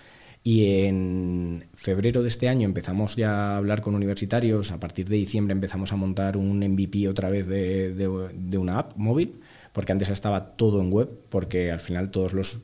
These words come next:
colegios lo que pueden utilizar en clase y lo que les llevan a casa,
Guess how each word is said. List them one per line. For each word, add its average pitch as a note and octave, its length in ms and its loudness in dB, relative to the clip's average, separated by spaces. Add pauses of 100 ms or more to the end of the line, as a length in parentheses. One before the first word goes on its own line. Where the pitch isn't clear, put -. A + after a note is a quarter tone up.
colegios G2+ 640 -2
lo F2+ 160 -4
que E2 80 -4
pueden F2+ 180 0
utilizar F2+ 340 -4
en F2 100 -4
clase G2+ 280 -2
y - 20 -4
lo E2 140 -6
que F2 80 -6
les E2 200 -6
llevan F#2 260 -2
a F2+ 80 -6
casa, G#2 260 2